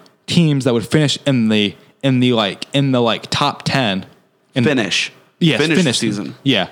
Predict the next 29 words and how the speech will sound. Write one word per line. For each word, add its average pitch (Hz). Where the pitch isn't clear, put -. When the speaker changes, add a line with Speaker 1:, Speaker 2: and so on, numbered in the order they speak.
Speaker 2:
That's -
a -
Speaker 1:
I 151
mean, 143
Speaker 2:
good 131
Speaker 1:
absolutely 135
Speaker 2:
stat. 104
Speaker 1:
blew, 143
like, -
blew 170
them 131
out. 95
Speaker 2:
Yeah, 113
what 117
was 170
the 143
Florida 131
game? 175
Like 104
Speaker 1:
Yeah. 120
In 147
the, 127
in, 135
in 139
the 117
national 117
cha-, 131
cha-, 135
championship, 123